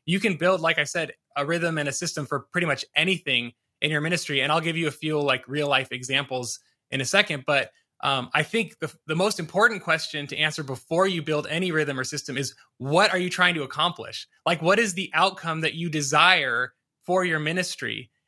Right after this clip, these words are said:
And once you have that outcome in mind, you can work backwards. You can reverse engineer your system and your rhythms to get you towards that, uh, outcome. For example, like, let's say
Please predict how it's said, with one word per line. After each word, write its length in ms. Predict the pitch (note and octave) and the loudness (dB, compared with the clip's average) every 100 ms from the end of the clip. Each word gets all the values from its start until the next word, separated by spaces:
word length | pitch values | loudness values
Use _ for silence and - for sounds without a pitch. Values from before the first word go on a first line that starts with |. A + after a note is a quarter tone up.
| _ | _
And 160 | E3+ D#3+ | -2 2
once 240 | G3 G#3 | 2 0
you 120 | G#3+ | 0
have 180 | G3 G3+ | 4 4
that 140 | F#3+ D#3 | 4 2
outcome 360 | F3+ F3+ F#3 | 0 -2 -6
in 80 | E3 | -4
mind, 460 | D#3 E3+ F#3 C#3+ C3+ | 0 2 4 2 -4
you 120 | D#3+ | -8
can 160 | F3+ E3 | -4 0
work 220 | E3+ - | 0 0
backwards. 440 | - D#3+ - D3+ C#3 | 4 4 4 -4 -8
You 80 | C#3+ | -6
can 100 | D3 | 0
reverse 500 | C#3 B2+ E3 F3 E3 | 0 2 0 2 -2
engineer 500 | E3 D3 D3+ E3+ E3 | -4 -2 0 2 2
your 180 | D3+ B2+ | 2 -4
system 580 | - E3+ - E3+ D#3 D3 | -4 -4 -4 -2 -2 0
and 120 | C#3+ | -2
your 140 | C3 | 0
rhythms 480 | C3 E3+ E3 C#3+ C#3 | 2 2 2 0 -6
to 100 | - | -12
get 360 | C3+ B2 F3+ E3 | -6 0 0 0
you 260 | D3 C#3 - _ | -6 -6 -10 _
towards 420 | - F#3 F#3 D3+ | -2 2 4 2
that, 320 | C3 C3 C3+ - _ _ _ _ - | 2 4 4 0 _ _ _ _ -2
uh, 340 | C3+ A#2+ A2+ - - | 2 2 0 -2 0
outcome. 400 | G#3 - A2 B2 | 0 0 -8 -4
For 160 | F#3 | -2
example, 380 | F3 E3+ E3 D3 | 2 2 2 0
like, 180 | D3 D#3 | -2 -2
let's 160 | E3 | -4
say 280 | - E3+ D#3+ | -2 -2 -4